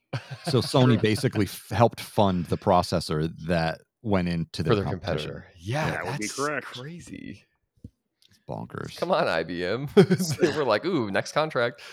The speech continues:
Speaker 3: Yeah, hey, that's what it's about.
Speaker 1: <laughs>
Speaker 3: Um, competition's a beautiful thing. No.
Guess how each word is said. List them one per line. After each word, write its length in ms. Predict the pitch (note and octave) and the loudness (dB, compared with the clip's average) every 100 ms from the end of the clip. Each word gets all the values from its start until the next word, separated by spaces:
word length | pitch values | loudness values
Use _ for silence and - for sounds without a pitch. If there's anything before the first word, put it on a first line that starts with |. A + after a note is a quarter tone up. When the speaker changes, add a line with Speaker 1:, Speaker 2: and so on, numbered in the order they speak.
| - - | -20 -14
Speaker 3:
Yeah, 260 | C3 A#2+ A2+ | -8 -6 -6
hey, 260 | G#2+ A2+ | -2 -2
that's 200 | F#2 F#2 | -2 -6
what 140 | A#2 A2 | -8 -10
it's 80 | G#2 | -8
about. 400 | C3 B2+ A2+ - | -6 -6 -8 -12
Speaker 1:
<laughs> 80 | - | 0
Speaker 3:
Um, 520 | C3+ C3 B2+ A2+ F#2+ A#2+ - _ _ - | 2 4 2 0 -4 -6 -10 _ _ -16
competition's 560 | - A#2+ - A#2 C3+ A2+ | -8 -8 -6 -6 -4 -4
a 40 | |
beautiful 300 | A2+ A#2+ A#2 | -2 -2 -2
thing. 300 | C#3 C3 G#2 | -2 -2 -4
No. 100 | G#2+ | -8